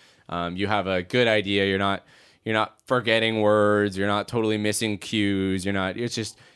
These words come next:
you know, we're, we're tight because we practice, and we, I think we can all take confidence in that. So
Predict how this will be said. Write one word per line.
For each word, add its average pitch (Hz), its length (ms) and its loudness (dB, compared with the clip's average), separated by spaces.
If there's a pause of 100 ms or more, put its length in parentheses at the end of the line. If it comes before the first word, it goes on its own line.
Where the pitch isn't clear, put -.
you 131 80 -4
know, 95 80 0
we're, 135 240 4
we're 131 160 2
tight 131 340 0
because 110 320 -2
we 98 140 -4
practice, 101 580 0
and 95 180 -4
we, 98 120 -4
I 101 80 -2
think 104 180 -6
we 101 60 -8
can 107 120 -6
all 101 140 -2
take 98 180 -10
confidence 98 560 -4
in 90 100 -6
that. 87 280 -6
So 90 280 -2